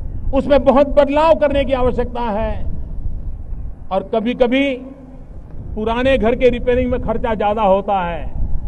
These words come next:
लेकिन संतोष नहीं होता है, फिर मन करता है, अच्छा है, एक नया ही घर बनाते हैं। और इसलिए बहुत ही कम समय के भीतर योजना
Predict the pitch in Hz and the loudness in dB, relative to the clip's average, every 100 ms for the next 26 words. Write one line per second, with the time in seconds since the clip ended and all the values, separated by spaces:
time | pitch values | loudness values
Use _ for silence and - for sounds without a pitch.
0 | - - 196 208 202 180 190 202 196 165 | -4 -6 -6 -6 -6 -8 -8 -8 -8 -6
1 | 175 151 135 - - - - - - - | -8 -4 0 0 0 -2 0 -2 -4 -6
2 | - - - 226 247 240 254 240 226 240 | -6 -8 -4 0 2 2 2 2 2 2
3 | 226 226 220 214 220 220 214 208 214 - | 2 2 4 6 6 4 2 4 4 4
4 | 170 - - - - - - - - - | 4 2 2 2 0 0 -2 -4 -8 -10
5 | - - - 165 202 220 254 294 320 311 | -12 -14 -10 -4 -2 0 2 6 6 4
6 | 247 - - - - - - - - 143 | -2 -12 -16 -16 -18 -18 -16 -14 -10 0
7 | 226 269 202 285 277 254 - - 262 254 | 4 6 6 4 -2 -2 -6 -6 -4 -2
8 | - 240 240 240 185 233 269 269 - - | -2 0 0 0 0 0 4 4 2 -6
9 | - - - - - - - - - - | -18 -20 -20 -20 -20 -20 -20 -20 -20 -20
10 | - - - - - - - - - - | -20 -20 -20 -20 -20 -20 -20 -20 -20 -18
11 | 147 226 277 277 277 | 0 6 6 6 4